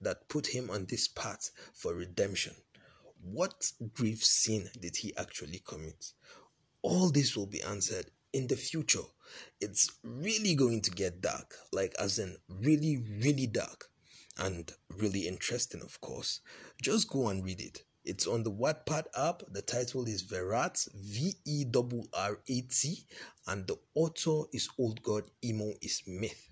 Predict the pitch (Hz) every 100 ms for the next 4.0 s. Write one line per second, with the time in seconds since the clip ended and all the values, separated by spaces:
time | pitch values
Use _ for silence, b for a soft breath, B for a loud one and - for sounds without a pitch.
0 | - _ 90 87 98 - - B B B
1 | _ 135 160 - 156 147 135 113 123 -
2 | - _ 101 107 131 - 123 104 95 104
3 | 175 - _ - _ _ 170 185 170 156